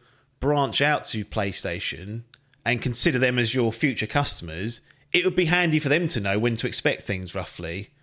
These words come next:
and, and what, what games to expect. You go for this case-by-case bollocks and you don't win anyone over 'cause everyone's looking at each other going, "What's happening next?" Ideally, ideally, it's everything is eventually going over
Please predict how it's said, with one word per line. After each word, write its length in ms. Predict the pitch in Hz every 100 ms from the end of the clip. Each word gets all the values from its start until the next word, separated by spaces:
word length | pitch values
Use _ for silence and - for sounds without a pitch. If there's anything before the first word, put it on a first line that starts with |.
| -
and, 260 | 127 120 110 -
and 320 | 113 110 117
what, 220 | 123 131 117
what 260 | 127 110
games 320 | 135 120 113 -
to 140 | 113
expect. 720 | 107 - - 87 82 - - - - - - -
You 80 |
go 160 | 139 214
for 60 | 202
this 140 | 165
case-by-case 720 | - 165 - 147 - 135 127
bollocks 420 | - 95 95 -
and 80 | 104
you 60 | 117
don't 480 | 135 127 127 127 120
win 140 | 123
anyone 300 | 123 113 90
over 260 | 92 92 95
'cause 100 | -
everyone's 480 | 120 120 107 98 - _ _ -
looking 280 | 127 - 101
at 40 |
each 160 | 95 -
other 120 | 98
going, 180 | 107 107
"What's 180 | 120 -
happening 340 | 113 98 98
next?" 520 | 113 85 - - - - - - - - - - -
Ideally, 960 | 208 214 - 165 135 104 87 90 110 104 - _ _ _ _ _ _ _
ideally, 1000 | 120 135 139 - 123 107 90 85 87 101 - _ _ _ _ _
it's 180 | 107 -
everything 600 | 107 101 92 85 85 95 - _ -
is 180 | 104 98
eventually 480 | 107 101 - 101
going 280 | 98 98 95
over 520 | 95 90 90 67 90